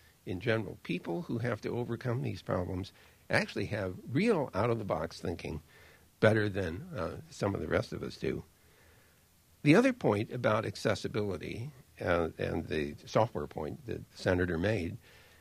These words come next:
is that accessibility actually morphs into something else I will call usability.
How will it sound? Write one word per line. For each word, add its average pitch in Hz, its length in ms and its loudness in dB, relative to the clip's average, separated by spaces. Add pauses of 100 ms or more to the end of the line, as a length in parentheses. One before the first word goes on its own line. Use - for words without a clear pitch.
(140)
is 135 240 6
that 110 300 4
accessibility 151 1000 2
actually 131 480 2
morphs 123 500 0
into 117 240 2
something 110 480 2
else 113 460 -2
I 104 120 0
will 101 180 0
call 98 500 2
usability. 98 840 -2